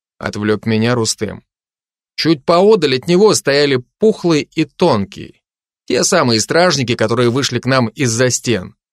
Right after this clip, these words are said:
«Да, было дело, рисковали», кивнул я.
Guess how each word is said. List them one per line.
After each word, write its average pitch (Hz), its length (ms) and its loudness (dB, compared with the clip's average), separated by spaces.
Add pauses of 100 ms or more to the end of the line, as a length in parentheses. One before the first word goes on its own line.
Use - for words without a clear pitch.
(600)
«Да, 113 640 0 (320)
было 117 560 0
дело, 101 460 -4
рисковали», 113 920 0 (260)
кивнул 107 460 -2
я. 101 320 -6